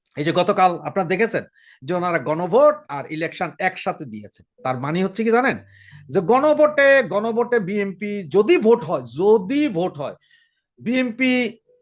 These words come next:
তো না ভোট করবেনই। সুতরাং এই জুলাই সনদ পাস হোক আর চাই না হোক, জাহান্নামে যায়, ওনারা জামাতরাও চায় না, অমুকরাও চায় না, কিছু না, বিএনপির উপর ভরসা যে ওনারা মনে করছে যে বিএনপি ইলেকশনে জিতে ক্ষমতায় যাবে,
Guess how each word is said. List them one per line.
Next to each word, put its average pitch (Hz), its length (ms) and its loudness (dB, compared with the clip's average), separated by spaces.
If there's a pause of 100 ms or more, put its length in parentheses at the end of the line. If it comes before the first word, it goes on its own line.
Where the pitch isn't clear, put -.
তো 240 100 4
না 196 200 0
ভোট 202 240 0
করবেনই। 160 440 -2 (400)
সুতরাং 254 400 0 (180)
এই 254 760 2
জুলাই 214 840 -2
সনদ 202 340 -4 (100)
পাস 180 340 -2
হোক 240 380 6
আর 185 80 2 (100)
চাই 180 160 -2
না 151 200 -6
হোক, 196 340 -2
জাহান্নামে 226 540 -6
যায়, - 180 -20 (360)
ওনারা 160 340 -2
জামাতরাও 175 760 -4 (120)
চায় 240 160 0
না, 269 160 -4
অমুকরাও 196 500 -2
চায় 247 140 -2
না, 254 80 -2
কিছু 208 260 -10
না, 262 100 -4
বিএনপির 247 480 -6
উপর 220 220 0
ভরসা 165 400 -4
যে 247 140 -2
ওনারা 185 320 -6
মনে 160 220 -8
করছে 156 280 -6
যে 240 100 -4
বিএনপি 170 420 -6
ইলেকশনে 151 400 -6
জিতে 139 240 -8
ক্ষমতায় 139 400 -6
যাবে, 135 320 0